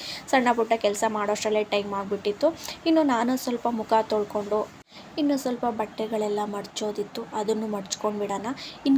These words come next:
case ನನ್ ಮಗ ಇದ್ದಾಗ ಬಟ್ಟೆ ಮಡ್ಚೋಕ್ ಹೋದ್ರೆ ನಾನು ಒಂದ್ ಕಡೆಯಿಂದ ಮಡ್ಚ್ಕೊಂಡ್ ಬಂದಿರ್ತೀನಿ, ಅವನ್ನೆಲ್ಲನೂ ತೆಗ್ದು ಹಾಲ್ಗೆಲ್ಲ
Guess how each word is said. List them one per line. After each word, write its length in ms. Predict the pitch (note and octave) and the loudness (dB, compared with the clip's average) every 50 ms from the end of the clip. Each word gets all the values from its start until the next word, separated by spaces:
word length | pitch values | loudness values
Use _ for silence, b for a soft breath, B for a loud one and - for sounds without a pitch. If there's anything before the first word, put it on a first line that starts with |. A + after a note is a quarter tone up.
| C4+ - | 6 6
case 260 | D#4+ E4 D#4+ - - | 4 4 4 4 2
ನನ್ 240 | A#3+ A#3 A3 G#3 G3+ | 2 2 2 0 0
ಮಗ 200 | G3+ G3 G3+ G#3+ | -2 -2 0 2
ಇದ್ದಾಗ 460 | B3+ C#4 C4+ C4 A#3+ - C4 B3+ C4 B3+ | 2 2 2 0 0 0 0 0 0 0
ಬಟ್ಟೆ 320 | A3+ A3 G#3 G3 - B3 | 0 0 -2 -2 -2 -4
ಮಡ್ಚೋಕ್ 460 | B3 B3 B3 A#3 - - A#3+ A#3 - - | -2 -2 -4 -4 -2 -2 -4 -2 -2 -2
ಹೋದ್ರೆ 360 | A3 A3 G#3+ G#3+ B3 C#4 - | -2 0 0 -2 -2 -2 -2
ನಾನು 280 | C#4+ C#4 C#4+ C#4 C#4 | -2 0 2 4 4
ಒಂದ್ 280 | C4 B3+ B3 C4 C4+ C4+ | 4 4 4 4 4 4
ಕಡೆಯಿಂದ 380 | C#4+ C4+ C#4 C4+ C4 C4 C4 C#4+ | 2 4 4 4 4 4 4 4
ಮಡ್ಚ್ಕೊಂಡ್ 560 | C4 B3 A#3 G#3+ - - - - A#3 A3+ A3+ | 4 2 2 0 -4 -4 -4 -2 -2 -2 0
ಬಂದಿರ್ತೀನಿ, 580 | A3+ A3 G#3+ G#3 G#3 G#3 - - G#3+ G#3 A#3+ C4+ | 0 0 0 0 -2 -2 -2 -6 -6 -4 -2 0
ಅವನ್ನೆಲ್ಲನೂ 640 | C4 A#3+ B3 B3 A#3+ A#3 A#3 A#3 A#3+ B3 B3 B3 | 0 0 0 2 2 2 2 2 2 2 0 0
ತೆಗ್ದು 420 | B3 - A3+ G#3 G#3 - - C4+ C4 | 0 -2 -2 -4 -4 -2 -2 -2 0
ಹಾಲ್ಗೆಲ್ಲ 560 | C4 G#3 G3+ G#3 G#3+ A3 G#3+ A3 G#3 G#3+ | 0 2 2 4 4 4 4 4 4 6